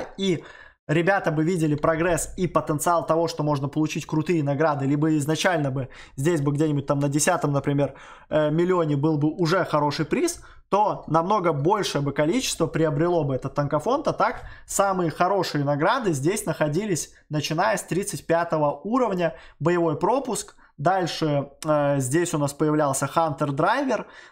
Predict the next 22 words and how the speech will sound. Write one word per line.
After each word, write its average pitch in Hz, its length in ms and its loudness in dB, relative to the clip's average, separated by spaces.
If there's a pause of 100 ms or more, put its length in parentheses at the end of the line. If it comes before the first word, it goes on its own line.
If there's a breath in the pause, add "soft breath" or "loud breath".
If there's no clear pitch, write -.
на 180 500 2
тридцать 170 340 -2
девятом 165 420 0
уровне, 151 320 0
ну 185 180 -2
и 196 200 -4
самое 175 340 0
вкусное, 185 420 -6
что 147 160 -6
здесь 139 220 0
было, 202 280 0
это 175 380 -2
скин-контейнер 165 840 -2
на 147 220 0
сорока 147 440 -2
пяти 147 320 -4
миллионах. 135 500 -4 (320 loud breath)
Изначально, 196 580 0
конечно, 175 440 -2
я 151 140 2
думал, 143 320 0
что - 460 -4